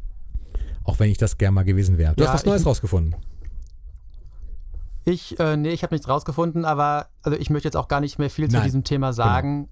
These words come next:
Speaker 2: Ähm, aber vielleicht noch, äh, es gibt auch in dieser Bashir-Doku ja diese Szene, wo er mit diesem Jungen,
Speaker 1: Ja, genau,
Speaker 2: äh,
Speaker 1: das
Speaker 2: Händchen
Speaker 1: meinte
Speaker 2: hält,
Speaker 1: ich,
Speaker 2: sag ich
Speaker 1: ja.
Speaker 2: mal. Genau. Und da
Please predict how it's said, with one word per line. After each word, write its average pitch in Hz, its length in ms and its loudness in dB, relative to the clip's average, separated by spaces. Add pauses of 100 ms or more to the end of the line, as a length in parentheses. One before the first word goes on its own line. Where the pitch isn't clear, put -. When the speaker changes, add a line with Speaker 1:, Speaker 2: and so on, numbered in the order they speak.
Speaker 2:
Ähm, 131 420 0 (380)
aber 143 220 2
vielleicht 143 440 0
noch, 156 420 -2
äh, 143 200 0
es 135 260 -8
gibt - 260 -4
auch 139 140 0
in 151 60 0
dieser 143 180 0
Bashir-Doku 143 840 0
ja 139 180 0
diese 135 260 -2
Szene, 156 600 -2 (280)
wo 135 480 0
er 143 160 0
mit 143 140 0
diesem 131 220 0
Jungen, 143 420 0
Speaker 1:
Ja, 135 160 4
genau, 131 160 4
Speaker 2:
äh, 104 60 4
Speaker 1:
das 98 80 4
Speaker 2:
Händchen - 180 2
Speaker 1:
meinte 98 140 4
Speaker 2:
hält, 110 80 0
Speaker 1:
ich, - 60 -4
Speaker 2:
sag 110 120 0
ich 107 60 2
Speaker 1:
ja. 104 80 2
Speaker 2:
mal. 104 280 0 (1040)
Genau. 117 360 0 (340)
Und 131 360 0
da 131 460 0